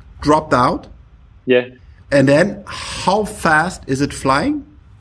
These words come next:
Speaker 2: Uh, with about twenty-nine thousand, close to twenty-nine thousand kilometers per hour. So basically, you cycle the,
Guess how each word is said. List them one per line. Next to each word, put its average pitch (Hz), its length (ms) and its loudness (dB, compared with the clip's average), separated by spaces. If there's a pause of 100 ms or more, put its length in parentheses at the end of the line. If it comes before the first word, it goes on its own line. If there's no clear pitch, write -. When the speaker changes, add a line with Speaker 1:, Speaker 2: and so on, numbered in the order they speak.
(440)
Speaker 2:
Uh, 127 800 4
with 135 260 0
about 139 300 4 (160)
twenty-nine 131 1400 0
thousand, 123 400 0
close 123 260 2
to 120 300 2
twenty-nine 120 460 0
thousand 120 360 2
kilometers 113 480 0
per 110 100 4
hour. 113 200 4
So - 100 -4
basically, 117 520 2
you 113 100 4
cycle 113 440 0
the, 107 100 -8